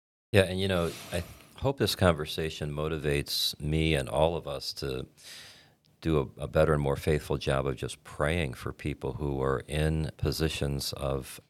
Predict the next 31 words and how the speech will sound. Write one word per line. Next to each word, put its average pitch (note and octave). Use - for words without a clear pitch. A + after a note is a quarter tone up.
secular D2+
education D2
at C#2
all C2+
levels. -
You G2
know, -
it's -
one A#2
thing F2
for C#2+
me, E2
when D2
someone F#2
comes D#2+
to -
see C#2+
me, D#2+
they're C#2
coming D2
for F2+
biblical D#2+
counseling. C2+
It's D2
all F2
understood D2
right D#2
up D2+
front D2
of, C#2
of C#2